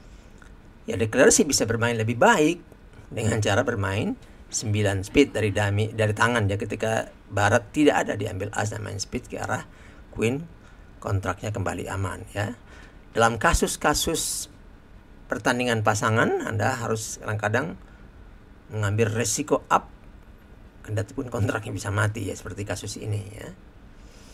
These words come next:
Jadi, dan ini pun hanya bisa dilakukan kalau ketika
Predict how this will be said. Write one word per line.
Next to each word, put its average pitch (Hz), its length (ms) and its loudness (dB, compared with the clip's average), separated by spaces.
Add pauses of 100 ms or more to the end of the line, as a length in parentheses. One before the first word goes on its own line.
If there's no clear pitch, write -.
(760)
Jadi, 123 320 0 (640)
dan 117 100 0
ini 131 220 0
pun 202 160 2
hanya 139 240 0
bisa 113 200 -4
dilakukan 107 400 -4
kalau 110 220 0
ketika 139 500 -4